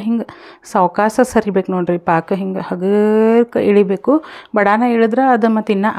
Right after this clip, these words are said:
ಆಗಿಲ್ಲ ಅಂತ ತಿಳ್ಕೊಬೇಕು. ಹಿಂಗೆ ಸ್ಲೋ ಆಗಿ ಇಳಿಬೇಕದ, ಅಂದ್ರೆ ರೆಡಿ ಆದಂಗೆ ಅದ. ಇಲ್ಲಾಂದ್ರೆ ಹಿಂಗೆ ಎರಡು ಬಟ್ ನಡಕ್ಕೆ ಅದನ್ನ ಹಿಡ್ಕೊಂಡು ನೋಡ್ರಿ, ಸ್ವಲ್ಪ ಹಿಂಗೆ ತಿಕ್ಕಿ ನೋಡ್ರೆ ಜಿಗಟ್ ಜಿಗಟ್ ಅನ್ನಿಸ್ಬೇಕದ. ಹಂಗಾದ್ರೆ ಅದು ರೆಡಿ ಆದಂಗೆ ರೀ ಪಾಕ. ಈಗ ನೋಡ್ರಿ, ಏಲಕ್ಕಿ ಪುಡಿ ಆ್ಯಡ್ ಮಾಡ್ಕೊತೀನಿ ನಾನು.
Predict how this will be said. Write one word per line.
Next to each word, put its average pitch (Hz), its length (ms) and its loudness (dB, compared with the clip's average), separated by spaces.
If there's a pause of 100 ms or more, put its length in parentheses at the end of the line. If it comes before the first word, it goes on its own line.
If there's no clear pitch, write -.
ಆಗಿಲ್ಲ 190 320 -2
ಅಂತ 190 140 -6
ತಿಳ್ಕೊಬೇಕು. 185 460 -2
ಹಿಂಗೆ 233 200 -2
ಸ್ಲೋ 208 180 2 (240)
ಆಗಿ 214 180 2
ಇಳಿಬೇಕದ, 196 460 2 (220)
ಅಂದ್ರೆ 202 240 0 (100)
ರೆಡಿ 190 260 0
ಆದಂಗೆ 175 340 0
ಅದ. 226 100 -2 (520)
ಇಲ್ಲಾಂದ್ರೆ 247 340 4
ಹಿಂಗೆ 240 200 2 (140)
ಎರಡು 202 240 0
ಬಟ್ 202 240 0
ನಡಕ್ಕೆ 208 280 0
ಅದನ್ನ 202 180 -2
ಹಿಡ್ಕೊಂಡು 202 360 -2
ನೋಡ್ರಿ, 196 280 0
ಸ್ವಲ್ಪ 226 160 -2 (100)
ಹಿಂಗೆ 214 220 -4
ತಿಕ್ಕಿ 214 240 -4
ನೋಡ್ರೆ 214 200 2 (120)
ಜಿಗಟ್ 196 280 0
ಜಿಗಟ್ 196 240 -4
ಅನ್ನಿಸ್ಬೇಕದ. 180 480 -4 (720)
ಹಂಗಾದ್ರೆ 208 540 2
ಅದು 208 180 2
ರೆಡಿ 180 240 2
ಆದಂಗೆ 185 280 -2
ರೀ 185 60 -4 (120)
ಪಾಕ. 165 200 -4 (640)
ಈಗ 220 180 0
ನೋಡ್ರಿ, 208 200 2 (100)
ಏಲಕ್ಕಿ 180 360 0
ಪುಡಿ 190 180 4 (100)
ಆ್ಯಡ್ 185 220 -2
ಮಾಡ್ಕೊತೀನಿ 175 580 -2
ನಾನು. 196 180 2